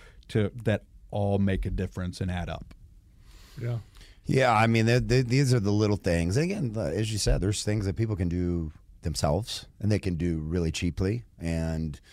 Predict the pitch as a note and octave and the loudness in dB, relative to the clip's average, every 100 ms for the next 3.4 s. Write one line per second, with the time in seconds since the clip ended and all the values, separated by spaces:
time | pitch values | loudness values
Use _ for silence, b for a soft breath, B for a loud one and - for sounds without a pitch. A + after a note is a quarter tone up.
0 | B B B - - G2 G2 G2 F#2+ F2 | B B B -4 -2 2 0 2 0 2
1 | F#2+ G#2+ A2 - F#2 F#2 F#2+ F#2 A2 - | 0 0 -4 -6 -4 0 0 0 0 0
2 | D#2+ D#2+ F2 E2 F#2+ F#2 F2 F2 E2+ E2+ | 0 0 -2 -2 0 0 0 0 0 0
3 | E2 E2 E2 | 0 0 -2